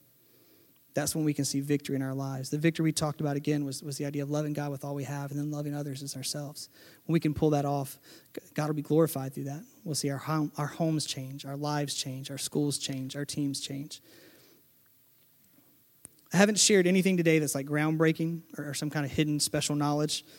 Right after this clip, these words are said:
Um, this was just stuff that, that through a really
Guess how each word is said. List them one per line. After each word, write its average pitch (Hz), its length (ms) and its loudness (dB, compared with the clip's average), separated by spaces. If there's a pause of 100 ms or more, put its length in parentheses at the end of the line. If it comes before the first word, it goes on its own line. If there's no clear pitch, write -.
(340)
Um, 135 460 -4 (240)
this 160 160 2
was 160 100 2
just 160 140 0
stuff 151 260 0
that, 143 160 -2
that 147 200 -8 (440)
through 160 140 2
a 147 40 4
really 160 520 4